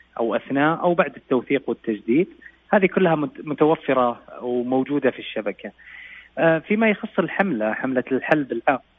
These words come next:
هي جزء وامتداد للخطط التطويرية اللي نعمل عليها في الشبكة وتعمل عليها الشبكة. حرصنا على توضيح أن توثيق العقود في الشبكة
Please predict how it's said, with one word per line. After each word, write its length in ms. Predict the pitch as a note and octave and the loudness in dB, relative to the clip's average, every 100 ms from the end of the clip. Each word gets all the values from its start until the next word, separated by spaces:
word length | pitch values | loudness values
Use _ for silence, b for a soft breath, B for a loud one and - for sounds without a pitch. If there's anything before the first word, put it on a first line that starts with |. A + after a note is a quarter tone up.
| b b b _ G3 | b b b _ 4
هي 100 | G#3 | 4
جزء 260 | A3 F3+ | 4 4
وامتداد 680 | C#3 C3 C#3 - D#3 D#3 C#3 | 2 2 -2 0 2 2 0
للخطط 280 | C3+ D#3+ C#3+ | -4 -2 -6
التطويرية 680 | - - - C3+ C#3 D3 | -6 -8 0 2 2 2
اللي 340 | C#3 B2+ A#2 A2+ | 2 2 0 2
نعمل 300 | C3 C3 A#2+ | 0 0 2
عليها 240 | A#2+ A#2 | 2 2
في 60 | A2 | 0
الشبكة 440 | - A#2+ A2 - | -2 -4 -2 -4
وتعمل 340 | A2 A#2 A#2 A2+ | 0 -2 -2 0
عليها 160 | A2+ | 0
الشبكة. 520 | A2 - A2 A2 F#3 G3 B B B B | 0 -2 -4 0 -2 -2 B B B B
حرصنا 360 | - G#3+ - F3+ | 2 2 2 0
على 160 | D#3 | 0
توضيح 640 | C#3+ D#3 C#3+ D#3 F3 E3+ - | 0 0 0 0 2 0 -2
أن 220 | B2+ C#3+ C#3 | -8 -6 0
توثيق 400 | C#3+ C#3+ F#3 E3+ | 0 2 -2 -2
العقود 420 | C#3+ C#3+ D#3 C#3 | -2 -2 0 0
في 100 | - | -2
الشبكة 640 | A#2+ - C3+ A2 - G#2 | -8 -4 -2 -2 -4 -6